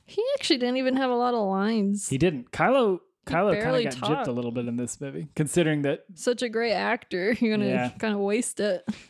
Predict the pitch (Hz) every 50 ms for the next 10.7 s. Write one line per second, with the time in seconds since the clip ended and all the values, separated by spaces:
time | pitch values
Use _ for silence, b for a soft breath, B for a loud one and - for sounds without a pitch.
0 | B _ _ - 160 151 147 143 135 131 131 139 - _ _ _ - 156 160 175
1 | 165 160 - - 170 151 139 135 135 135 139 - 196 220 208 - _ _ _ _
2 | _ _ _ _ _ _ _ - - 294 226 220 220 208 214 214 - _ _ -
3 | 147 135 127 127 139 139 - 156 135 127 143 135 - 151 139 143 - - 147 135
4 | 135 131 123 - - _ - 143 127 123 123 120 - 131 - - 135 127 127 127
5 | 123 123 117 - - 135 127 123 120 - _ _ _ _ - 190 196 202 202 202
6 | 196 196 - - 214 220 240 233 220 - 156 143 127 127 120 117 117 117 117 113
7 | 117 120 143 151 - - - - - - _ _ _ - 139 131 127 123 123 120
8 | 120 120 120 117 - - B B B B B B B B B B - 156 139 123
9 | 135 127 - - 190 160 143 143 139 135 135 143 139 135 131 139 143 131 135 127
10 | 127 143 151 151 147 - 139 131 139 143 139 139 139